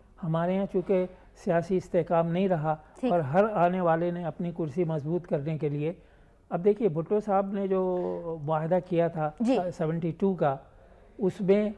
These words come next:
Speaker 1: उन्होंने ये कहा कि हम सिर्फ दो फरीक हैं, केस को कमज़ोर कर दिया। हालांकि तीसरा फरीक वो और चौथा फरीक खुद कश्मीरी है।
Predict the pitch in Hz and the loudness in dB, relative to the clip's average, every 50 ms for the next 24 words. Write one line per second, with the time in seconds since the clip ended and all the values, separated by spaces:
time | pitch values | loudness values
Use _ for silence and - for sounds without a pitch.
0 | - - - - - - 185 185 196 196 202 196 196 196 190 185 185 190 - 196 | -12 -20 -20 -14 -6 -2 0 2 2 2 2 2 2 2 2 4 2 4 4 4
1 | 175 185 196 185 214 202 151 175 185 185 - - 208 180 156 147 190 196 165 180 | 4 4 2 2 2 0 0 0 -2 -2 0 0 -2 0 2 4 4 4 4 4
2 | 165 170 156 151 - 147 147 147 - - - - - - - - - - - - | 2 2 0 -2 -4 -6 -8 -8 -10 -14 -20 -20 -20 -20 -20 -20 -20 -20 -20 -20
3 | - - - - - - - - - - - 208 208 233 - - - 208 175 - | -20 -20 -20 -20 -20 -20 -20 -20 -8 2 6 6 6 6 6 2 -2 0 2 4
4 | 175 170 160 185 202 208 175 - 170 143 127 131 147 139 131 147 - - - - | 4 4 6 6 6 6 6 4 0 0 0 -2 -4 -4 -4 -6 -10 -16 -20 -20
5 | - - - - - - - - - - 180 190 208 202 220 220 208 208 - - | -20 -20 -20 -20 -20 -20 -20 -12 -2 2 4 6 6 6 4 2 0 0 0 0
6 | 202 190 180 - 226 214 208 185 190 180 185 185 180 160 156 170 214 269 - - | 0 0 2 2 2 2 4 4 4 4 4 4 4 4 2 2 2 0 -4 -16
7 | - - - - 165 165 - 180 170 170 196 190 165 185 180 180 185 175 - 220 | -20 -8 -4 -2 -2 0 2 0 2 2 2 0 0 2 0 0 0 0 2 2
8 | 220 214 190 - - - - - - - 165 - - 175 170 180 170 190 170 143 | 2 2 0 -4 -16 -20 -20 -4 -2 -2 0 0 0 0 0 2 2 2 0 -2
9 | 104 107 | -4 -6